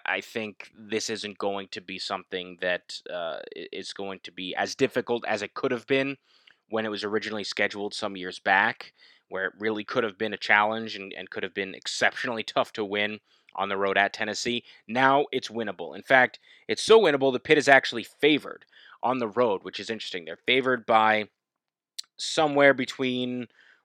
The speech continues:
one and a half to three points. And, uh, essen-, now th-, that means if it were being played on a neutral field, the rule of thumb is that you get three points for playing at home. So Tennessee, say they're a three-point underdog playing at home.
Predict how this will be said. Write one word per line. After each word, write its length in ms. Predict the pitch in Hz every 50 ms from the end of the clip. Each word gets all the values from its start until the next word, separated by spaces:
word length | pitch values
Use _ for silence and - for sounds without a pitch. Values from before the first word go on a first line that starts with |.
| _ _
one 220 | 110 123 139 143
and 100 | 143 139
a 40 | 135
half 380 | - - 139 135 135 - - _
to 80 | - 117
three 300 | - - 117 123 127 123
points. 840 | - - - 120 127 131 127 127 127 - - - - - - - _ _ _ _ _ _ _ _ -
And, 540 | 104 107 110 110 107 107 107 104 98 -
uh, 260 | 110 107 104 104 98 73
essen-, 300 | 104 - - 131 123 127 - 120
now 200 | 117 123 123 123
th-, 120 | 113 110 - _
that 140 | 123 131 135
means 200 | 135 131 120 113
if 80 | 113
it 60 | - 123
were 100 | 107 117
being 220 | 123 123 117 113
played 280 | - - - 147 143 131
on 100 | 127 117
a 60 | 117
neutral 400 | 120 139 170 190 - - 139 113
field, 520 | - - 113 107 104 98 95 95 90 - 98
the 80 | 101 101
rule 220 | 110 117 120 113
of 60 | - -
thumb 260 | - 123 120 117 110
is 120 | 104 92
that 160 | 104 104 98 - _ _ _
you 140 | _ - - -
get 200 | 107 104 - -
three 160 | - 117 113
points 300 | - - - 110 104 -
for 80 | - 101
playing 320 | - - 113 107 104 98
at 60 | 95
home. 260 | 98 117 117 101 65 _ _ _ _ _ _ _ _ - _
So 120 | - - 104
Tennessee, 540 | - - 151 147 147 135 - - 147 135
say 200 | 120 - 139 131
they're 140 | 123 123 117
a 60 | 110
three-point 460 | - - 131 131 117 - - 117 113 120
underdog 580 | 127 123 120 104 101 92 87 87 87 87 87 _ _ _ _ _ _ _ _ _ -
playing 240 | - 120 110 104 98
at 80 | 87 -
home. 420 | - 131 123 107 98 95 95